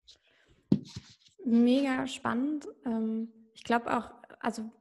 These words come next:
so von mir betrachtet, ich glaub, dass das, was Sie am Anfang angesprochen haben, während der Bundestagszeit, es gab keine Kinderkrippen, keine Kindertagesstätten, das sind ja zumindest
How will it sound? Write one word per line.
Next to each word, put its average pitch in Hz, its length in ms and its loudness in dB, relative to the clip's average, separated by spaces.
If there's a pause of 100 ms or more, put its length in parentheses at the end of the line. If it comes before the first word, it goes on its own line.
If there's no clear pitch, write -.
(140)
so 226 120 -2
von 208 280 -4
mir 233 180 4
betrachtet, - 560 -8
ich 208 120 -14
glaub, 226 280 -6
dass - 340 -8
das, 214 200 -4
was 220 140 -4
Sie 233 80 -6
am 220 120 -2
Anfang 247 340 -4
angesprochen 220 640 -4
haben, 220 360 -2
während 214 220 0
der 214 60 -2
Bundestagszeit, 233 840 0
es - 120 -16
gab 220 180 -6
keine 214 180 -4
Kinderkrippen, 226 520 -2
keine 214 200 -4
Kindertagesstätten, 226 920 -2 (320)
das - 120 -6
sind 233 100 4
ja 226 100 0
zumindest 226 400 0